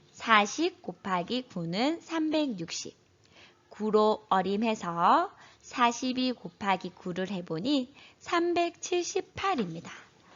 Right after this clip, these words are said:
삼백칠십팔보다 작아야 하니 한 번 더.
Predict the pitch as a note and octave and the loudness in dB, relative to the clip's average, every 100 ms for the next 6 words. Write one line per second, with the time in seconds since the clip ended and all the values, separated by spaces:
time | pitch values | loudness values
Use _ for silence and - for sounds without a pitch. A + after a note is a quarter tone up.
0 | - - - - - - F4 E4+ E4 - | -20 -20 -20 -20 -8 0 2 4 2 0
1 | D#4+ D4+ D#4 - C#4+ B3 A#3+ A#3 A3+ A3 | -4 -2 -4 -2 2 2 4 4 6 6
2 | A3 - F3+ F3+ F#3+ F#3+ F3+ E3+ G#3+ D#4 | 4 -2 -4 2 4 6 4 2 0 0
3 | F4 - G#3 F#3+ F#3 G3+ G3 F3 D#3+ | 0 -2 0 2 6 6 4 -4 -8